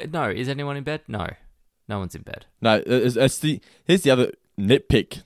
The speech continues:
Speaker 2: the, the Dando nitpick for this episode. So the woman says, oh, she's doing the ultrasound, and she said, "Turn it off, I wanna watch this, this new show. I love it," right? This is the first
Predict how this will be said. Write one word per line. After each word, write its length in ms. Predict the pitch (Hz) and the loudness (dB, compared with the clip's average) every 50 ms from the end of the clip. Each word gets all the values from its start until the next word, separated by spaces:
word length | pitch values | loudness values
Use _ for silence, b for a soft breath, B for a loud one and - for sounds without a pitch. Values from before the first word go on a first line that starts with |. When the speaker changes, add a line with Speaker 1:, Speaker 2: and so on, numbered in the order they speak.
| _ - | _ -4
Speaker 2:
the, 100 | 98 101 | -4 -4
the 120 | - 98 90 | -2 -4 0
Dando 320 | 87 120 135 143 127 104 | 4 6 6 6 6 6
nitpick 360 | 92 92 87 - - 95 - | 4 2 -2 -2 -4 -4 -4
for 140 | - - - | -6 -8 -6
this 140 | 90 82 - | -6 -4 -4
episode. 480 | 90 - 82 - - 73 71 76 - _ b b b b b b b b b b b | -6 -6 -6 -6 -6 -6 -6 -8 -12 _ b b b b b b b b b b b
So 120 | - 123 117 | -2 0 0
the 80 | 104 | 2
woman 220 | 117 143 160 156 135 | 2 2 2 0 0
says, 520 | - - 131 117 110 101 95 - - - - - | 2 4 4 4 4 2 0 -4 -10 -8 -2 -2
oh, 80 | 110 | -2
she's 160 | - - 110 | -2 -2 -2
doing 220 | - 160 160 151 123 | 0 2 2 4 4
the 60 | 113 | 4
ultrasound, 500 | 110 110 - 92 - - 71 - - - _ _ _ _ - | 4 4 2 -2 -8 -8 -10 -10 -12 -16 _ _ _ _ -18
and 80 | - - | -16 -12
she 80 | - | -4
said, 140 | - 98 - - | -4 -4 0 2
"Turn 160 | 151 147 113 | 2 4 4
it 20 | |
off, 140 | 101 - 107 | 4 2 2
I 20 | |
wanna 140 | 110 117 113 | 2 2 2
watch 260 | 101 104 92 - - | 2 0 0 -2 -2
this, 200 | - 95 - - _ _ _ - | -6 -6 -6 -8 _ _ _ -10
this 200 | 98 92 - - | -10 -10 -6 -2
new 120 | 101 90 | -2 -2
show. 380 | - - 113 104 80 67 58 - _ _ _ _ _ - | 0 2 2 2 2 2 -2 -10 _ _ _ _ _ -4
I 80 | 85 98 | -2 2
love 200 | 101 110 113 92 | 4 4 2 2
it," 220 | 80 - - - | 0 -6 -8 -12
right? 260 | 85 78 73 76 78 - _ _ _ _ _ _ _ _ _ | -10 -10 -8 -8 -10 -12 _ _ _ _ _ _ _ _ _
This 120 | - 170 175 | -4 -4 0
is 60 | 180 | 0
the 60 | 196 | 0
first 420 | - - - 185 180 175 165 - | 0 4 6 8 8 8 8 6